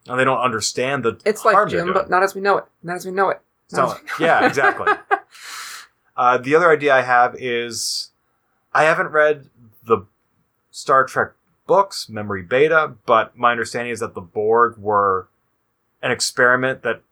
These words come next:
Speaker 1: escaped somebody's lab, and that the creators came back
Speaker 2: And the
Speaker 1: eventually.
Speaker 2: Kaliar came back and
Speaker 1: And, right.
Speaker 2: Uh-huh.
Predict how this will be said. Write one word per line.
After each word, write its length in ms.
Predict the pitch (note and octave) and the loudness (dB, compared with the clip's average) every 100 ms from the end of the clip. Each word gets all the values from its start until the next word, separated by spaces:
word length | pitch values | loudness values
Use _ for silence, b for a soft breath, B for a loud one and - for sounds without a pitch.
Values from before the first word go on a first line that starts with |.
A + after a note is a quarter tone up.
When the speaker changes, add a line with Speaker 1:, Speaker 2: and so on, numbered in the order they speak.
| - | -14
Speaker 1:
escaped 480 | A2 - - B2 - | -6 -6 -4 -6 -4
somebody's 460 | B2+ A2+ G#2 F2 B2 | -6 -4 -8 -8 -2
lab, 460 | D#3 E3 D#3+ C#3 - | 2 4 2 -2 -14
and 160 | A#2 | -6
that 260 | A2 G#2+ F#2+ - | 0 0 -2 -10
the 140 | G2+ | -10
creators 480 | - A#2 A2 G#2+ - | -8 -8 -6 -6 -8
came 180 | E3 G2 | -10 -4
back 280 | G2 G#2 | -2 -2
Speaker 2:
And 80 | - | -4
the 60 | - | -2
Speaker 1:
eventually. 260 | A3 G3+ | 2 2
Speaker 2:
Kaliar 260 | F3+ D#3 D3+ | 4 2 0
came 180 | - E3 | -6 -2
back 220 | E3 D#3 | 0 0
and 220 | E3+ F3 _ _ - | -4 -14 _ _ -16
Speaker 1:
And, 160 | A#2+ G2 _ _ | -16 -16 _ _
right. 240 | A#2+ A2 F#3+ | 0 0 0
Speaker 2:
Uh-huh. 180 | F#3+ | -6